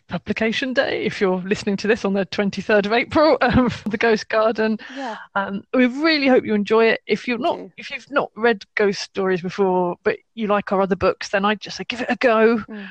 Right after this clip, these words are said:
Speaker 2: And if you've
Speaker 1: Um,
Speaker 2: not read ghost stories before and you don't like our other books, go and give it a go anyway. You might
Speaker 1: Yeah.
Speaker 2: like this one. And if
Speaker 1: Yeah.
Speaker 2: you've not read any of our books, where better to start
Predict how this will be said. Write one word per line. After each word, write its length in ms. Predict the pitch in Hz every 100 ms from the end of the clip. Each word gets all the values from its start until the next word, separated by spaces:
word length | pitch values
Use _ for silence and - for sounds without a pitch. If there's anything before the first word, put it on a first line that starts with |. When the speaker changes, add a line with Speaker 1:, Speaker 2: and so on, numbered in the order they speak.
| -
Speaker 2:
And 100 | 240
if 60 | 311
you've 60 | 277
Speaker 1:
Um, 40 |
Speaker 2:
not 160 | 302 302
read 200 | 269 254
ghost 200 | 240 233
stories 200 | - 208
before 480 | 208 - 214 196 185 170
and 260 | 190 190 196
you 80 | 202
don't 180 | 254
like 220 | 208 180 196
our 60 |
other 100 | 180
books, 340 | 185 170 - _ _
go 120 | 220
and 100 | 220
give 100 | 233
it 60 | 226
a 40 |
go 140 | 214 233
anyway. 380 | 285 370 196 196 _
You 60 | 226
might 100 | 277
Speaker 1:
Yeah. 80 | 294
Speaker 2:
like 140 | 320
this 140 | 277
one. 200 | 220 226 -
And 100 | 254
if 60 | 294
Speaker 1:
Yeah. 80 | 302
Speaker 2:
you've 80 |
not 140 | 320 262
read 120 | 277
any 200 | 349 330
of 100 | 220
our 140 | 190
books, 420 | 185 196 - - _ _ _
where 200 | 220 233
better 300 | 254 247 254
to 120 | -
start 460 | - - 214 196